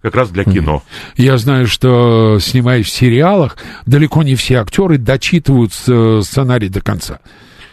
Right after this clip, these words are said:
Speaker 2: И если ты снимаешься в первых двух сериях, ты вообще не знаешь, чем сериал закончится.
Speaker 1: Ну, или там в эпизоде. Ну,
Speaker 2: Или в эпизоде.
Speaker 1: ну, пришёл
Speaker 2: Зачем
Speaker 1: тебе,
Speaker 2: тебе?
Speaker 1: режиссёр ставит задачу, ну, вот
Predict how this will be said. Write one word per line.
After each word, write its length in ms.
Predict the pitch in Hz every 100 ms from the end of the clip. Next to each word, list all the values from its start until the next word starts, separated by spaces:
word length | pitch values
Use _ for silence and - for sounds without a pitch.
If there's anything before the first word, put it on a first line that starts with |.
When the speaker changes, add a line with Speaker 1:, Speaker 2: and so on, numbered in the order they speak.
| _
Speaker 2:
И 60 | -
если 380 | 123 135 120 131
ты 160 | -
снимаешься 520 | 120 135 131 120 - 117
в 60 |
первых 380 | - 139 113 107
двух 200 | 113 120
сериях, 380 | - 208 214 98 - - - -
ты 280 | - 139 135
вообще 440 | - 131 127 - 151
не 100 | 123
знаешь, 300 | 107 151 110
чем 240 | - 117
сериал 320 | - 127 117
закончится. 600 | 95 123 - 95 73 92
Speaker 1:
Ну, 60 | 117
или 140 | 113
там 180 | - 92
в 80 | 85
эпизоде. 500 | 80 82 76 95 87 73
Ну, 120 | 85
Speaker 2:
Или 200 | 117 123
в 140 | 120
эпизоде. 600 | 110 120 92 113 98 87 82
Speaker 1:
ну, 80 | -
пришёл 300 | 87 82 98
Speaker 2:
Зачем 280 | 117 107
Speaker 1:
тебе, 100 | 98
Speaker 2:
тебе? 100 | 85 - -
Speaker 1:
режиссёр 460 | 101 110 113 156 165
ставит 300 | - 127 123
задачу, 520 | 80 78 85 107 -
ну, 60 | 82
вот 80 | 104